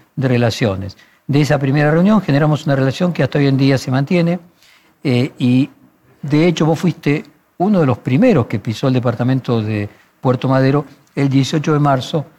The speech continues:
cuando Cristina Fernández anunció que su ex jefe de gabinete iba a ser candidato a presidente. O sea, es una relación razonablemente nueva, tiene menos de una década, eh,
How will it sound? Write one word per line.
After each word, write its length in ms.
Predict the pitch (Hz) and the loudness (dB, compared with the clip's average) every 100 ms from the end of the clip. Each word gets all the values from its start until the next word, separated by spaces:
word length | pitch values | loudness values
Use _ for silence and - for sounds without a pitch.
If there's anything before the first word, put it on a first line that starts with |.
| _ | _
cuando 260 | - 127 123 | -4 -2 0
Cristina 520 | 127 117 135 131 151 - | -2 -2 0 0 -2 -4
Fernández 520 | 131 123 123 120 - - | -4 -2 0 -2 -6 -8
anunció 540 | 120 120 117 131 123 - _ _ _ | -4 -2 -2 -2 -2 -4 _ _ _
que 120 | - | -12
su 120 | 113 131 | -4 -2
ex 80 | 131 | -2
jefe 180 | 127 | -2
de 60 | 117 | 0
gabinete 380 | 117 117 123 123 | 0 0 -2 -4
iba 80 | 113 | -4
a 40 | |
ser 140 | 117 | -4
candidato 400 | 104 110 110 107 | -4 -4 -4 -6
a 40 | 110 | -6
presidente. 420 | 107 - 101 120 | -8 -8 -10 -8
O 20 | |
sea, 180 | 123 156 - - - _ _ | -6 -6 -6 -20 -20 _ _
es 140 | 165 175 | -2 2
una 160 | 180 | 2
relación 640 | 156 143 127 180 175 196 269 _ _ _ _ - | 2 2 2 0 0 -2 -10 _ _ _ _ -8
razonablemente 640 | 147 - 139 139 131 127 170 | -4 -2 0 0 0 0 2
nueva, 300 | 214 107 104 | 2 2 -2
tiene 420 | 123 117 110 104 - _ _ _ _ _ - | -4 -2 -2 -4 -10 _ _ _ _ _ -6
menos 280 | 123 127 120 | -2 0 0
de 60 | |
una 160 | 120 135 | 0 2
década, 440 | 143 135 123 160 - _ _ _ _ - | 2 2 0 0 -6 _ _ _ _ -8
eh, 520 | 139 117 107 107 120 | -4 -2 -2 -4 -6